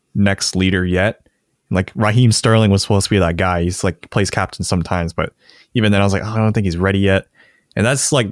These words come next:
uh, that was a lot of reasons why I was thinking, you know, Man City was having a down year. And,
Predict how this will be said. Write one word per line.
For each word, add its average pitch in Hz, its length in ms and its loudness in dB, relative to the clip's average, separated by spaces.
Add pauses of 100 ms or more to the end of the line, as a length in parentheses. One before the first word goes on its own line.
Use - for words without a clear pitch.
uh, 113 80 0
that 147 120 0
was 165 80 0
a 160 60 2
lot 127 260 2
of 117 80 4
reasons 110 320 4
why 98 320 2
I 90 160 0
was 95 160 -2
thinking, 95 460 0
you 104 80 2
know, 92 80 2
Man 95 180 2
City 101 160 0
was 95 80 2
having 95 160 0
a 87 60 0
down 90 300 0
year. 87 260 -2 (240)
And, 90 360 0